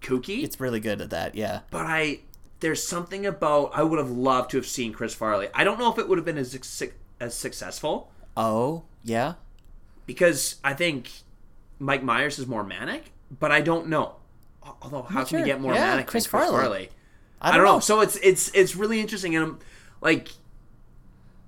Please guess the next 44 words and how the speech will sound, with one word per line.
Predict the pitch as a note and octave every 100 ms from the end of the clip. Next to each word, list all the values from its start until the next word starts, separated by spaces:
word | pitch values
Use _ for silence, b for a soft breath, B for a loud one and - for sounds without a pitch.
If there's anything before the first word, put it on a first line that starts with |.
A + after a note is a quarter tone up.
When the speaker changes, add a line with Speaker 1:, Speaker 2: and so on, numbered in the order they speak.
| - -
Speaker 1:
you | F3+
always | G#3 G3 -
hear | F#3+
about | E3+ D3+ C#3+
other | C3+ C#3+
movies | C#3+ C#3 C3+ A#2+
that, | A#2+ G#2+ A2 C#3+
you |
know, | A#2
these, | A2+ B2 B2 A#2 -
this | D#3+ D#3
actor | C3+ C3
was | A2 A2+
originally | C3+ C3 B2
supposed | - A#2+
to | -
play | B2 B2
this | A2+
character, | - D#3+ A#2+ A#2
but | A2 C3
Speaker 2:
Yeah. | B2
Speaker 1:
he |
was | B2+ A2
too | C3 A2+
busy | A2+ G#2+
doing | A2+ A2
this | A2 A2
or |
this | G2+ A#2+
or |
this. | D#3 A#2+ G2+ D3
Speaker 2:
Or | C#3+
Richard | G3 G#3 D3+
Dreyfuss | A3 G#3+ E3+ C3+ -
was | C#3 -
considered | D#3 C#3+ F#3+ D#3+ B2
for | D3
Indiana | D3+ D3+ D3+ C#3
Jones, | D#3+ D#3 A#2 G#2+
and | A#2
you're | A#2
like, | G#2+ -
"That's | C#3+ E4+ - - -
different." | - A2+ G#2 C3 C#4+ - -